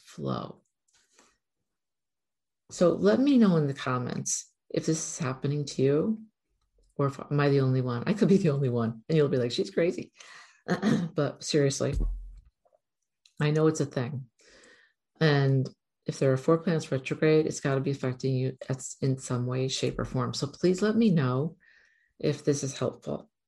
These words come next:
What I'd like to do is actually do, like, a webinar for you guys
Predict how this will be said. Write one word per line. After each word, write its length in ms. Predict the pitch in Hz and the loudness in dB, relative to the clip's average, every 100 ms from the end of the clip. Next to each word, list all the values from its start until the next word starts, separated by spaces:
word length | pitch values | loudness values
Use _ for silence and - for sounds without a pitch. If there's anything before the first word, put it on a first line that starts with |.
| _ _ _ _ _ _ _ | _ _ _ _ _ _ _
What 160 | - 156 | 0 2
I'd 120 | 196 | 4
like 240 | 190 175 175 | 4 2 0
to 100 | 156 | -8
do 640 | - - 135 131 131 143 | -8 -2 2 4 4 0
is 160 | - - | -4 -4
actually 1000 | - 151 - - 143 135 135 131 170 - _ _ - - | -6 -6 -8 -4 0 2 2 0 -2 -8 _ _ -20 -10
do, 260 | 139 147 | -4 -2
like, 220 | 139 135 131 | -2 -4 -2
a 40 | |
webinar 580 | 127 131 131 156 160 160 | 0 0 0 0 0 0
for 120 | 170 | 2
you 180 | 165 165 | 2 2
guys 560 | 165 160 170 175 185 | 2 -2 -2 -4 -8